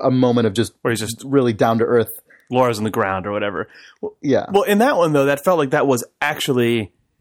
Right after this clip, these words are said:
Speaker 2: it was intended for him to actually be quoting some Native American spiritual thing, whereas in this, it's just, like, that was sort of like, we were talking about, I feel like, last time it was, ki-, it, it felt way more like it was letting Hawk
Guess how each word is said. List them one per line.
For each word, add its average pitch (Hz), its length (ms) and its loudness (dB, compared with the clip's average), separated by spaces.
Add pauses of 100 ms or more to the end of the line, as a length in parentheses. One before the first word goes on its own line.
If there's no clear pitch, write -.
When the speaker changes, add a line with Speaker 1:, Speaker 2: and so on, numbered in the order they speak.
(440)
Speaker 2:
it 175 80 6
was 156 140 2
intended 147 580 0
for 147 120 -4
him 135 160 0
to 131 200 -6
actually 123 380 -4
be 104 240 -8
quoting 110 640 0 (200)
some 113 260 -2
Native 95 200 -4
American 101 360 -4
spiritual 110 440 -2
thing, 104 180 -6
whereas 101 200 -4
in 104 140 -6
this, 180 200 2 (1120)
it's - 320 -4
just, - 720 -2 (1160)
like, 143 140 2
that 185 120 4
was 180 160 -2 (180)
sort 139 180 0
of 120 80 -2
like, 117 300 0 (100)
we 156 100 4
were 143 60 2
talking 135 220 0
about, 123 140 2
I 110 60 0
feel 123 160 -2
like, 107 280 -2 (400)
last 131 260 0
time 131 140 0
it 127 60 0
was, 117 160 -2
ki-, - 1000 -16
it, - 240 -2
it 180 120 -2
felt 156 240 0
way 165 140 2
more 151 160 2
like 143 160 0
it 147 60 0
was 120 140 2
letting 120 320 2
Hawk 110 440 -2